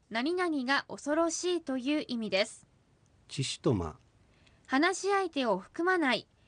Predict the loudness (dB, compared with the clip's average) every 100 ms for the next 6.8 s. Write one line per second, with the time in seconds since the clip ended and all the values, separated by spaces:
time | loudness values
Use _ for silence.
0 | _ _ 0 2 0 -2 -6 -2 0 0
1 | -2 _ 0 2 2 2 2 2 2 0
2 | 2 2 4 2 0 0 0 -4 0 2
3 | 0 0 -2 2 2 0 -8 _ _ _
4 | _ _ _ -8 -6 -2 -2 -2 -2 -2
5 | -4 -14 _ _ _ _ _ _ _ 0
6 | 2 2 0 0 -4 -2 0 0